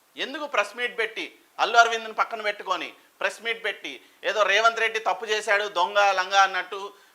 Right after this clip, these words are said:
ఆ, మాట్లాడాలంత అంత అవసరం ఏమొచ్చింది? So మాట్లాడారు. So ఇ-, ఇప్పుడు ఆ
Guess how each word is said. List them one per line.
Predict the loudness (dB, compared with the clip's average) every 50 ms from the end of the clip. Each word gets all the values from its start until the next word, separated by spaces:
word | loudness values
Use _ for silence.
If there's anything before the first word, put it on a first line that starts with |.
| -6 0
ఆ, | 2 2
మాట్లాడాలంత | 4 6 4 4 6 6 6 6 6 4 4 0 0
అంత | -2 0 2 2
అవసరం | 2 2 2 0 -2 -2 0 0
ఏమొచ్చింది? | 0 0 0 -4 -4 -8 -14 -16 -18 -20 _ _ _ _ _ _ _ _ _ _ _ _ _ _ _ _ _ _ _ _ _ _ _ _ _ _ -6
So | -2 -2 0
మాట్లాడారు. | 2 4 2 4 4 4 4 4 4 2 -2 -4 -10 -20 _ _ _ _ _ -2
So | 0 0 0
ఇ-, | 0 -6 -10 -10 -12 -16
ఇప్పుడు | -14 -8 -6 -2 -2 -2 0 0
ఆ | -2 -2 -2